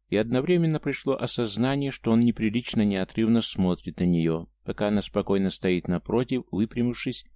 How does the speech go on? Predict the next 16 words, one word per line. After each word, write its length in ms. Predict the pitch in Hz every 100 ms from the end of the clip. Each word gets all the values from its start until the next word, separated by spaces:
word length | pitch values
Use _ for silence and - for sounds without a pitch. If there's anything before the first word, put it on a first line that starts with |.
| -
словно 320 | - 120 117
изящная 580 | - 87 101 101 104 101
статуэтка, 840 | - 104 - 85 65 - - - _ _ _ _ _
а 100 | 92
легкий 380 | 113 123 - 107
ветерок 420 | 104 - 127 156
покачивает 600 | - 135 131 - 120 110
ее 180 | 92 85
белые 420 | 78 123 135 135
полупрозрачные 960 | - 101 95 90 76 76 87 - 90 -
одежды. 680 | - 76 76 - - - _ _ _ _ _ _ _
"Иди 280 | - 110 127
сюда", — 580 | - 131 104 92 92 -
сказала 440 | - 104 95 92 92
она 160 | 95
тихо. 520 | 90 87 82 82 80